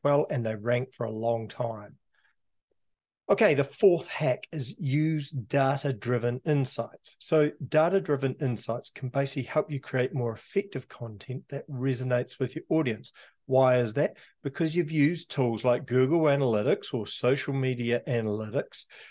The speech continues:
to look at the insights around your audience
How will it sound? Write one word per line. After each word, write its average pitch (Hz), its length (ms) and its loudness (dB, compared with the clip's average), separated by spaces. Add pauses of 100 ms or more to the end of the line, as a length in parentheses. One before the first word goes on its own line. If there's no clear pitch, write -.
(300)
to 147 120 -2
look 147 480 2 (100)
at - 200 -6
the - 180 -8
insights 135 640 0 (100)
around 135 380 4
your 131 180 2
audience 123 500 0